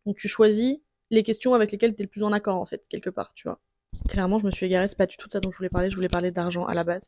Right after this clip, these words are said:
Je pense que c'est important parce que c'est ça, moi, qui a fait que j'ai mis longtemps à faire de l'argent avec ma boîte, c'est parce que pour moi, il y avait rien qui était assez éthique pour que je sois OK de, de, de travailler avec ces gens-là ou,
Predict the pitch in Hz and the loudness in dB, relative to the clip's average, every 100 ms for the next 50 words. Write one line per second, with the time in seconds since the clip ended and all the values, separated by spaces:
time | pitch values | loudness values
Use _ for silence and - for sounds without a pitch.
0 | _ - 277 277 233 208 240 277 240 214 | _ -2 -2 0 0 0 0 0 -2 -2
1 | 196 208 202 262 240 226 202 233 233 202 | -4 -4 -4 0 0 0 -2 -2 -2 0
2 | 196 196 220 240 202 202 196 196 208 202 | 0 0 0 -2 -2 -4 -2 -2 -4 -6
3 | 180 185 220 - 196 185 - 214 196 196 | -6 -6 -6 -8 -8 -6 -6 -8 -4 -4
4 | 214 185 185 190 214 208 - 208 - - | -2 -4 -6 -4 -4 -6 -6 -6 -6 -20
5 | - - - 214 - 240 - 214 - 233 | -20 -12 -2 -2 0 -2 -2 -2 -4 -8
6 | - - 226 - 214 202 202 214 - 208 | -10 -8 -6 2 4 4 2 0 2 2
7 | 226 220 196 185 185 180 196 196 190 190 | 2 2 0 -2 -4 -4 -2 -2 -2 -6
8 | 190 190 - 196 190 185 185 - 185 190 | -8 -10 -6 -4 -4 -6 -8 -10 -8 -4
9 | 190 202 196 196 | -2 -2 -4 -6